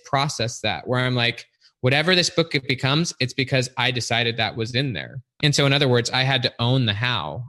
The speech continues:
I had to own that I was the who. And that t-, it, sometimes that takes a while to, to actually realize they trust me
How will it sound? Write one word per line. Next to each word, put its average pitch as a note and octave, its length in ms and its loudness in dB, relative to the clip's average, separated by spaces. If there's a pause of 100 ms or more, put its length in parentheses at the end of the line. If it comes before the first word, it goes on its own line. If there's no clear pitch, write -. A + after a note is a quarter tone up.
I C#3+ 80 4
had E3 120 4
to - 80 0
own D3 220 4
that B2 100 4
I B2 120 4
was B2 240 0
the A2+ 160 -2
who. B2+ 360 0 (400)
And C#3+ 160 2
that E3 180 2
t-, - 100 -2
it, D#3+ 160 -2
sometimes F3 400 2
that C#3+ 200 2
takes D#3 380 0
a C3 60 -2
while A#2+ 720 0
to, A2+ 460 -2 (240)
to A#2 420 0
actually C3 400 0
realize G#2+ 760 0 (580)
they B2 140 2
trust B2 400 0
me C3+ 340 0